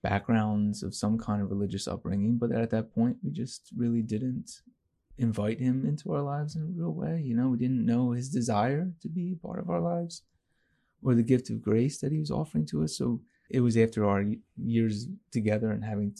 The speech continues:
a couple of children where I w-, underwent my conversion experience and, um, you know, in pieces, he just kinda led us deeper and deeper into the mystery of his love for us. And so that's, that's it. That's where we're at now. That's how we got here. And, you know, it's all mysterious, right?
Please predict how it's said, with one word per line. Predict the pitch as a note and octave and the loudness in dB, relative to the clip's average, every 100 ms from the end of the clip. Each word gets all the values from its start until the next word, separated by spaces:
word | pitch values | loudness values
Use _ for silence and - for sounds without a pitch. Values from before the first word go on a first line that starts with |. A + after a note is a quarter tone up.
| - - | -16 -14
a | D3 | -8
couple | A2+ - | -6 -6
of | |
children | - D3+ A#2+ A2+ G2 _ _ _ | 2 4 4 0 -2 _ _ _
where | C3 A#2 A2 | 4 6 6
I | |
w-, | A#2+ A#2+ A#2+ | 4 4 4
underwent | A#2+ A2+ A2+ | 4 6 4
my | G#2+ | 0
conversion | G2+ G#2+ A2+ G#2 | -2 0 0 0
experience | G2+ - G#2+ G#2 G2+ - | -4 -2 0 0 -2 -6
and, | G2+ G#2 - _ _ _ _ _ _ _ | -6 -6 -8 _ _ _ _ _ _ _
um, | - G#2+ G2+ - - | 0 2 2 0 -2
you | A#2 G#2 | 0 2
know, | G2 - | 2 2
in | A2+ G#2 | 0 2
pieces, | A2+ A2+ G2 F#2+ F#2 | 2 2 -2 -4 -6
he | - G#2+ | -8 -10
just | - - - | -8 -10 -6
kinda | G2 F#2+ | -4 -2
led | - | -4
us | - | -8
deeper | - - - | -10 -14 -10
and | - | -10
deeper | - - - | -8 -10 -10
into | - G2+ - B2+ D#3 | -10 -10 -10 -10 -6
the | G2+ | -2
mystery | G#2+ - - | -2 -2 -8
of | - | -6
his | A2 | 0
love | C3 C#3+ | 2 0
for | - B2+ | 0 0
us. | B2 - | 0 -4
And | - A#2+ | -6 -6
so | - G#2 | -2 0
that's, | A#2 A#2+ - - _ _ _ _ _ | 0 -2 -10 -16 _ _ _ _ _
that's | C3+ C3+ | 2 6
it. | E3 | 6
That's | A2+ A2+ | 8 6
where | C#3 C3 | 6 8
we're | B2+ | 8
at | C3 | 8
now. | B2 C3 C#3+ | 8 8 6
That's | A#2 B2 | 6 4
how | A#2 | 4
we | A#2 | 4
got | G#2+ A#2+ | 4 2
here. | A#2+ A2+ C3+ A2+ | 2 2 4 4
And, | G2 F#2 - _ _ _ _ | 2 0 -8 _ _ _ _
you | G#2+ | 0
know, | G2+ | 0
it's | A2+ A2+ | 0 2
all | A2+ | 2
mysterious, | G#2 - G2+ G2 A2+ | 2 0 2 2 0
right? | G2+ A2 | 2 2